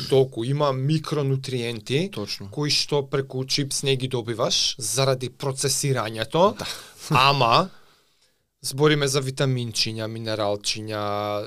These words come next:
Speaker 1: влакна, секакви с-, тие ситните, како се кажат, trace, trace amounts?
Speaker 2: Да бе, ма,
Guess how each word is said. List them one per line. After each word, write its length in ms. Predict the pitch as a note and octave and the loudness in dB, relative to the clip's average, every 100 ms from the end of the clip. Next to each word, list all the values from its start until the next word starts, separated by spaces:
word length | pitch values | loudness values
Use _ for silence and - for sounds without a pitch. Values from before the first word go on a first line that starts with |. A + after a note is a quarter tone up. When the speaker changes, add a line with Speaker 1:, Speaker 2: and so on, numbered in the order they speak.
| - _ | -10 _
Speaker 1:
влакна, 1300 | C3+ G#2 G#2 A2 G#2 G#2 - A2 G#2 G2+ G2+ G2 G2 - - - _ _ _ _ _ _ _ _ _ _ _ _ | -14 -12 -6 -4 -4 -6 -10 -8 -6 -4 -2 -4 -6 -12 -20 -20 _ _ _ _ _ _ _ _ _ _ _ _
секакви 760 | - - F#3 E3+ D3+ - C3 B2 C3 _ | -4 0 0 0 -2 -4 -4 -4 -6 _
с-, 260 | - - - _ _ - | -10 -8 -8 _ _ 0
тие 300 | D#3+ D3+ C#3 | 4 6 4
ситните, 1120 | - - - - F3 D#3 E3 D#3 D3+ C3+ B2 - - - _ _ _ _ _ _ _ _ _ _ _ - - _ _ _ _ _ _ _ _ _ - | 0 -6 -4 0 0 2 0 4 6 6 6 2 -10 -20 _ _ _ _ _ _ _ _ _ _ _ -16 -16 _ _ _ _ _ _ _ _ _ -8
како 280 | - E3+ - | -6 -4 -4
се 100 | F#3 | 0
кажат, 260 | F#3+ - - | 0 -2 -8
trace, 460 | - F#3+ F#3+ F3+ - | 0 4 6 4 -2
trace 360 | - F#3 F3+ G3 | 0 0 2 0
amounts? 600 | F#3 F3+ F3 - - - _ _ _ _ _ _ _ | 0 -2 -2 -2 -4 -8 _ _ _ _ _ _ _
Speaker 2:
Да 200 | F3+ B3+ | 0 2
бе, 140 | D4 C#4+ | 2 -2
ма, 220 | C4 | -2